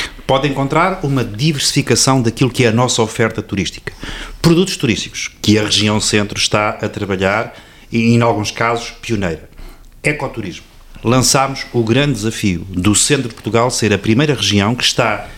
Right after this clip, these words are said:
estrategicamente a estruturar este produto, numa parceria com a nossa Universidade de Aveiro, e por isso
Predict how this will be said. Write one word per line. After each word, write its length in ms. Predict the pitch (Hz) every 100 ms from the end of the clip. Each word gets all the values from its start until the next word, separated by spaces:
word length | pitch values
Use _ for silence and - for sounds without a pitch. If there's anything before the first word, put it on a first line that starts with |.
| -
estrategicamente 1300 | - - 147 135 175 175 139 139 131 113 120 107 107
a 20 |
estruturar 540 | - 139 131 120 101
este 160 | 92 -
produto, 420 | 95 87 120 180 156
numa 200 | 175 160
parceria 440 | 151 - 127 123
com 100 | 117
a 40 |
nossa 260 | 113 117 113
Universidade 460 | 101 98 101 95 90
de 40 |
Aveiro, 380 | 90 85 85 -
e 60 | -
por 140 | 117
isso 140 | 113